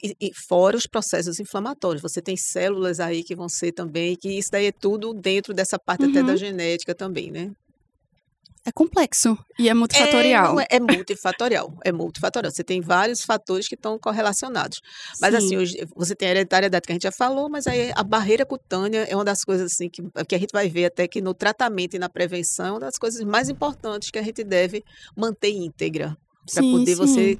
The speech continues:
Speaker 1: conseguir evitar que isso aconteça, né? Que a doença,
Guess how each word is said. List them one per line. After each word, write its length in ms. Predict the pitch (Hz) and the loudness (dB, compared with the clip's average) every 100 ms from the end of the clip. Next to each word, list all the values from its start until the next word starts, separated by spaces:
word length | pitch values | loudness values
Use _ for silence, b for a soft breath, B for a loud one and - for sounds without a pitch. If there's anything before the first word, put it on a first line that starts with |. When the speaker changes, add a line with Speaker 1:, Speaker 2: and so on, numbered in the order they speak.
| - - | -4 -4
Speaker 1:
conseguir 720 | 220 220 226 190 170 180 233 _ b b b - | -2 -2 -4 -4 -2 0 -2 _ b b b -2
evitar 680 | 190 185 190 - 165 175 190 - | -2 0 -4 0 2 2 -2 -4
que 80 | 175 | -4
isso 120 | - | -2
aconteça, 560 | 175 202 - 143 - 165 | -4 -4 -4 -6 -6 -6
né? 180 | 170 190 | -6 -6
Que 100 | 170 | -4
a 20 | |
doença, 600 | 165 160 165 - 185 | -2 0 -2 0 0